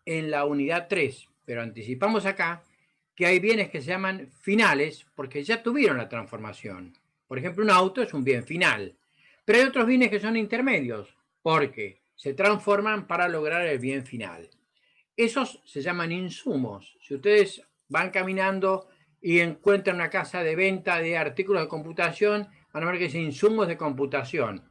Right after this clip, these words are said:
O sea, toda una, la computadora está integrada, formada por una cantidad de otros bienes y todos esos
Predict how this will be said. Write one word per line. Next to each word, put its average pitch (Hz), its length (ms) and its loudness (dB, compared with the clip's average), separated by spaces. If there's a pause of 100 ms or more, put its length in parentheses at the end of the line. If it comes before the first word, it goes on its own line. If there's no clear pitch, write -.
(240)
O - 20 -20
sea, 127 180 -8
toda 180 140 -4
una, 202 280 0 (200)
la 139 160 -4
computadora 196 840 2 (340)
está 190 520 -2 (240)
integrada, 180 720 2
formada 165 760 0 (180)
por 147 100 -4
una 170 160 -4
cantidad 170 800 -2 (160)
de 156 120 -2
otros 185 460 -2
bienes 156 800 4
y 143 120 -12
todos 214 400 2
esos 208 520 2